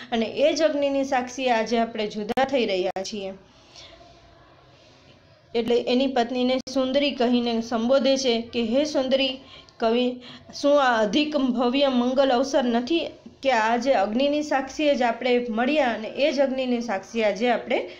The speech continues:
અલગ થઈ રહ્યા છે?" શેષના કાવ્યો રામનારાયણ વી પાઠકમાંથી લેવામાં આવેલું છે આ કાવ્ય. અને આ કાવ્ય છે તે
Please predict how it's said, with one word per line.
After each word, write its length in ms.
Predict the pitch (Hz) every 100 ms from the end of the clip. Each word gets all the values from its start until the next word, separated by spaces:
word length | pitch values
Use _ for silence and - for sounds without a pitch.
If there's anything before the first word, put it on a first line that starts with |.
| - -
અલગ 380 | 226 226 240 240 240
થઈ 140 | 247 214
રહ્યા 260 | 208 196
છે?" 240 | 208 208 202 - - - - - _ _ _ _ - -
શેષના 500 | 254 247 254 285 269
કાવ્યો 600 | 254 226 226 240 240 247 - 220
રામનારાયણ 760 | 214 220 226 233 226 226 220 220
વી 220 | 214 262
પાઠકમાંથી 880 | 359 - 233 233 269 254 226 226 233
લેવામાં 440 | 202 196 202 202 190
આવેલું 480 | 185 208 294 - -
છે 220 | - 247 220
આ 140 | 202
કાવ્ય. 440 | 202 196 202 208 202 - - - - -
અને 180 | 208 -
આ 240 | 196 269 -
કાવ્ય 320 | 254 254 247
છે 200 | 247 233
તે 400 | 240 233 240